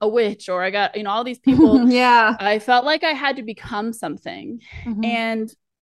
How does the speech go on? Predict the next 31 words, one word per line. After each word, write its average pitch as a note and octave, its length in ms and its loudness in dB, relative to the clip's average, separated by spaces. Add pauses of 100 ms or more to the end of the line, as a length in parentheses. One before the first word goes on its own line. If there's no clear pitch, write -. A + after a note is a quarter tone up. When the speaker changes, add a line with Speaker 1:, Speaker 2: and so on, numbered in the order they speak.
(480)
Speaker 1:
to A#3+ 120 -10
answer B3 180 -8
your A3 80 -2
question G3 280 -8
quickly, G3 380 -6
what F#3+ 180 -8
I F#3+ 100 -2
discovered G3+ 680 -4 (340)
is F#3+ 260 -6 (120)
because A#3+ 460 -6
I B3 80 -4
am G#3+ 120 -6
such - 360 -8
a G#3+ 40 -8
black G3 300 -8
and G3 100 -10
white F3+ 240 -12
person F#3 320 -14
naturally, F3 580 -10 (440)
that F#3+ 360 -4 (120)
my G3 380 -6
spiritual G3+ 420 -12
practice - 680 -14 (280)
was G3 220 -10
gonna F#3+ 240 -8
be F3 440 -12
to G3 100 -16
not F3+ 180 -12
have G3+ 160 -18
the - 140 -18
answers - 480 -20